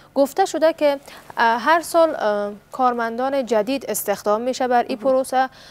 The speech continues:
Speaker 1: این افراد یک برنامهٔ آموزشی را سپری می‌کنن تا بتانن که این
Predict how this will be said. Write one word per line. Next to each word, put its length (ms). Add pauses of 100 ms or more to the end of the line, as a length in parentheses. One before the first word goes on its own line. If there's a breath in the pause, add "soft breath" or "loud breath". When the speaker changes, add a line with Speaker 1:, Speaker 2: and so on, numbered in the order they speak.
(220 loud breath)
Speaker 1:
این 160
افراد 500
یک 280
برنامهٔ 420
آموزشی 460
را 80
سپری 420
می‌کنن 440
تا 160
بتانن 440
که 120
این 100